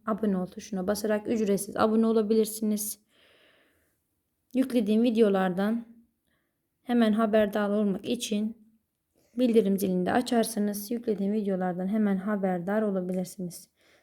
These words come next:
Sizlere bugün böyle güzel bir tane örnek çıkarttım. Bu örneğin yapımını anlatacağım inşallah. Şöyle zeminli beyazla yaptım. Şöyle bordo ipim var. Bunun numarası varmış.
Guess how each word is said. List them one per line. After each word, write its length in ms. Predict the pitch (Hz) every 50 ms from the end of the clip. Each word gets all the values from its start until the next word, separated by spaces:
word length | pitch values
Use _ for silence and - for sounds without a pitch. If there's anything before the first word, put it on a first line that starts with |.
| _ _
Sizlere 420 | _ - 269 247 247 233 233 240 269
bugün 320 | 240 214 208 208 214 202
böyle 220 | 220 214 202 196
güzel 400 | 196 226 226 214 220 208 208 208
bir 80 | 220 214
tane 440 | - 202 180 185 180 185 202 220 208 - _ _ _ _ -
örnek 420 | 233 226 208 190 185 180 - -
çıkarttım. 580 | - - - 254 233 240 240 - - 226 226 226 - - _ _ _ _ _ _ _ _ _ _ _ _ _ _
Bu 60 | 339
örneğin 640 | 339 - 262 254 233 202 180 180 190 220 233 233 - 240
yapımını 400 | 226 226 190 180 180 180 196 226
anlatacağım 580 | 226 214 196 202 - 202 190 190 190 190 185
inşallah. 500 | 185 175 - - 180 175 175 185 175 - _ _ _ _ - - - - - - _ _ _ _ _ _ _ _ _ _ _
Şöyle 220 | _ - 269 240 226
zeminli 460 | 208 226 226 226 214 202 196 190 180
beyazla 600 | 202 214 226 240 240 226 220 233 226 220 233 - - - _ _ _ _ _ _ _ -
yaptım. 560 | 233 226 226 - - - 233 233 220 214 - - - - - _ _ _ - - - _ _ _ _ _ _ - - _ _ _ _
Şöyle 360 | - - 233 208 196 185 -
bordo 340 | 233 214 208 202 180 185 -
ipim 400 | 196 - - 220 226 220 214 208
var. 320 | 208 208 214 - - - _ _ _ _ _ _ _ _ _ - - - _ _ _ _ _ _ _ _ _ _ - - - _ _ _ -
Bunun 160 | 226 214 214 220
numarası 460 | 226 220 202 185 185 180 - - 196
varmış. 760 | 220 233 226 220 214 214 208 214 214 - - - - -